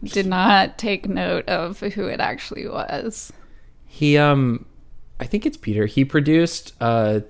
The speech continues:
Speaker 2: that first really, really good Licky Lee album, Youth Novels, I think.
Speaker 1: Mm. I'd believe that.
Speaker 2: It, like, has sonic qualities very similar to this album, in my opinion, and kind of, like, the things that those,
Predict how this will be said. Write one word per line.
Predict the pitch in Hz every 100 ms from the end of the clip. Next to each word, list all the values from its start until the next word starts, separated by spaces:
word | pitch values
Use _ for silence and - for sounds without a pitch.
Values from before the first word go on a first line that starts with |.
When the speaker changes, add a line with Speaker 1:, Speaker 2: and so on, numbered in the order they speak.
| -
Speaker 2:
that | 113 - -
first | - 123 135 135 -
really, | 110 113 113
really | 107 110 107
good | 110 107
Licky | 104 107 - 107
Lee | 101 107 104
album, | 104 - - - - - - - - 110
Youth | 104 110 -
Novels, | 123 127 151 160 180
I | 151
think. | - 175 202 - _
Speaker 1:
Mm. | 226 226 226 226 214 170 - 196 190 - - - - - - - _ -
I'd | 233 247 247
believe | 190 - - -
that. | 185 - 170 - - - - - - - - - -
Speaker 2:
It, | 135 131
like, | 127 120
has | 120 120 147 139
sonic | - 120 117 -
qualities | - 107 104 101 101 101
very | 110 101 101 98
similar | 101 101 101 104
to | -
this | 98 98 -
album, | 98 - - -
in | - 104
my | 104
opinion, | - - - - - -
and | 110
kind | 101
of, | 110 101
like, | 98 -
the | 98
things | 98 90
that | 92
those, | 95 90